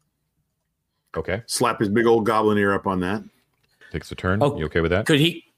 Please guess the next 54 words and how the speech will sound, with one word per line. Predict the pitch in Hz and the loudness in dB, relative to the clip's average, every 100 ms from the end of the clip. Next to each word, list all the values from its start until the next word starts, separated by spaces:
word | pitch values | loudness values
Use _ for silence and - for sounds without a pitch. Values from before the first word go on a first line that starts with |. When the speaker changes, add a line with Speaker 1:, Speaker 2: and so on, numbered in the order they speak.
| - | -2
Speaker 3:
could | 143 | 0
he | 165 165 | 2 2
hear | 165 165 | 4 4
Speaker 2:
Yeah. | 131 | 4
Speaker 3:
better | 135 135 160 165 165 | 2 4 4 4 2
if | 135 | 2
his | 131 123 | 2 2
ear | 123 123 | 2 4
was | 120 | 4
down | 120 117 113 | 2 2 2
by | 113 110 | 2 2
the, | 113 107 101 _ _ _ - - _ _ - | 2 2 -2 _ _ _ -20 -20 _ _ -4
by | 107 | 0
the | 101 | 0
crack? | - 120 131 | 0 0 2
I | |
mean, | 120 | 0
it's | 113 - | 0 0
a | |
stone | - - 123 113 | -2 -2 -2 -2
door. | 117 107 92 | 0 0 -2
I | |
don't | 95 98 | -6 -8
know | |
if | 92 | -12
it | 87 | -14
makes | 92 - | -14 -14
a | |
difference. | 95 - - _ _ _ _ _ _ _ _ _ - | -16 -20 -20 _ _ _ _ _ _ _ _ _ 0
Speaker 1:
Uh, | 73 76 | 2 4
listening | 95 - 69 | 2 2 -6
is | 60 | -6
listening, | 62 58 58 | -8 -10 -12
basically. | 57 - - 58 | -12 -14 -12 -10
It's | - | -8
Speaker 3:
Yeah. | |
Speaker 1:
assumed | 76 69 58 | -8 -8 -10
that | 58 | -10
you're | 62 | -10
listening | 58 55 57 | -10 -12 -14
at | 55 | -14
the | 58 | -14
best | 57 - | -14 -12
possible | 58 - - | -12 -12 -16
spot. | - 57 | -12 -8
But | 76 | -6
taking | - 85 | -4 -4
a | 76 | -6
turn, | - 71 | -8 -12
you | 67 65 | -12 -12
do | 67 | -12
not | 67 - | -12 -12
hear | 64 64 | -10 -10
anything. | 62 62 - | -12 -16 -18